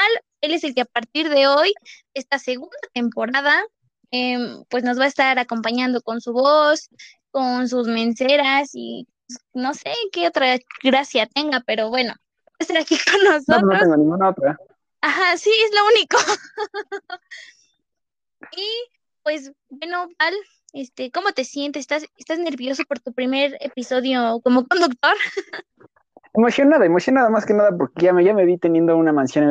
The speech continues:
Speaker 2: Beverly Hills y conociendo a Salma Hayek y,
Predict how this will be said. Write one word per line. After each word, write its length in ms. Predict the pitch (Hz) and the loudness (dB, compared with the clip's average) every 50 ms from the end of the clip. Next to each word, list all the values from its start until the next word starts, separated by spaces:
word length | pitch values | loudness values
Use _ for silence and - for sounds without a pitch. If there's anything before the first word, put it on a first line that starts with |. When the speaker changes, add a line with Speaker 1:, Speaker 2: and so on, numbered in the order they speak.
| 143 139 | 4 4
Speaker 2:
Beverly 240 | 127 117 113 107 - | 2 2 0 0 0
Hills 360 | - 175 185 196 196 202 - - | 0 2 4 4 4 2 0 -4
y 240 | - - 123 123 117 | -4 0 2 2 2
conociendo 600 | - 127 131 131 120 - 139 139 135 139 143 127 | 2 2 2 0 0 2 2 4 6 6 6 4
a 60 | 117 | 2
Salma 300 | - 143 139 131 120 - | 2 2 2 2 2 2
Hayek 400 | - 143 156 175 175 180 180 175 _ _ _ _ _ _ _ - - - - | 2 2 4 4 4 4 2 0 _ _ _ _ _ _ _ -16 -16 -6 0
y, 480 | 135 135 135 131 127 127 120 117 113 | 4 4 6 6 6 4 2 0 -2